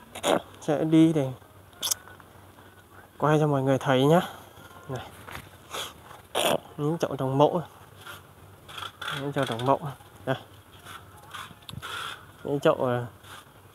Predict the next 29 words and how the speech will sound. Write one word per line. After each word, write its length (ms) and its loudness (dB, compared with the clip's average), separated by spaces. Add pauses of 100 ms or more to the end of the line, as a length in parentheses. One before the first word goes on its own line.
(340)
màu 220 10
này 120 8
là 140 4
trồng 240 -2 (260)
trước 160 8
một 160 2
chút 160 10
này. 120 2 (380)
Đấy, 200 -4
bắt 120 -2
đầu 140 -2
lên. 200 4 (680)
Đây. 140 -4 (1080)
Đấy. 320 -4 (1040)
Bên 140 4
này 160 4
thì, 120 0
à, 60 0
những 180 0
cái 120 2
chậu 280 0
trồng 140 -4
trước 240 4
này. 100 -2 (680)
Có 100 -4
một 120 0
số, 400 0
à, 120 -2 (1900)
chưa, 240 6